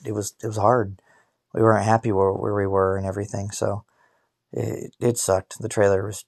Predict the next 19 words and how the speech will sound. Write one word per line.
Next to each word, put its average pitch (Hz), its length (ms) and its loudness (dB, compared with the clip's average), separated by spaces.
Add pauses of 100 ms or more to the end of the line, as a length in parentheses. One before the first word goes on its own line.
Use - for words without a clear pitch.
bad. 101 340 -8 (1200)
Anyway, 110 400 6 (180)
um, 113 380 6 (1400)
so 127 500 8 (1040)
he, 175 300 0
he 190 180 -2
would 143 280 2 (320)
do 139 200 2
a - 20 8
lot, 107 400 8 (100)
and, 123 240 -4
and 117 280 0
I 139 180 6
would 180 180 2
just 113 280 -2 (100)
listen 104 640 2 (100)
pretty 101 200 -4
much, 95 340 -6
'cause 110 340 -6